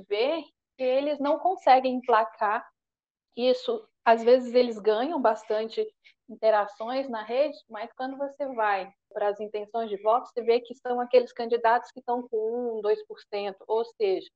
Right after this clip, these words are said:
de fato, eles não conseguem fazer com que esse discurso coloque eles numa posição melhor diante de uma intenção de voto, né? Ele cria um burburinho dentro da rede, coisa que eles conseguem fazer bem.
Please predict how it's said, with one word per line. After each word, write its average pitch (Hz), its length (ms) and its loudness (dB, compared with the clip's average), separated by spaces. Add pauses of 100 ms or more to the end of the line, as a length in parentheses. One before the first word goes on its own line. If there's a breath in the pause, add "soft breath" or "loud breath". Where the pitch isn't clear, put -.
(540)
de 233 180 -10 (180)
fato, 240 640 -4 (200)
eles 220 280 -4
não 262 220 -4
conseguem 233 800 -2
fazer 208 300 0
com 226 140 -10
que 226 200 -10
esse 208 260 -4
discurso 262 1080 -6 (520)
coloque 226 520 2
eles 233 400 0
numa 247 240 -2
posição 247 560 -2
melhor 233 500 2
diante 240 340 -2
de 254 80 -4
uma 247 140 -6
intenção 254 460 -8
de 262 120 -10
voto, 214 360 2 (140)
né? 220 160 -8
Ele 226 220 -6
cria 277 240 -4
um 294 100 -4
burburinho 226 720 -4 (200)
dentro 202 300 -4
da 190 120 4
rede, 190 420 -2 (680)
coisa 208 240 -2
que - 140 -8
eles 196 180 -2
conseguem 208 680 -4
fazer 196 420 -2
bem. 247 320 -2